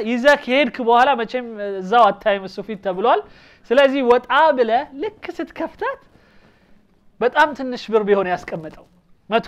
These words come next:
ብር ቢሆን ለምሳሌ፣ ወይም አስር ብር ቢሆን ያስቀመጠልህ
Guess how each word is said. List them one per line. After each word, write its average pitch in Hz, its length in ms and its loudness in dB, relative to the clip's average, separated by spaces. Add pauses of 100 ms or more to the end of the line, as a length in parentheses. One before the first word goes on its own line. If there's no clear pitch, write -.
ብር 190 160 -2
ቢሆን 151 260 -8
ለምሳሌ፣ 143 400 -20 (1300)
ወይም 254 260 4
አስር 247 380 0
ብር 220 160 4
ቢሆን 190 240 0
ያስቀመጠልህ 160 720 -8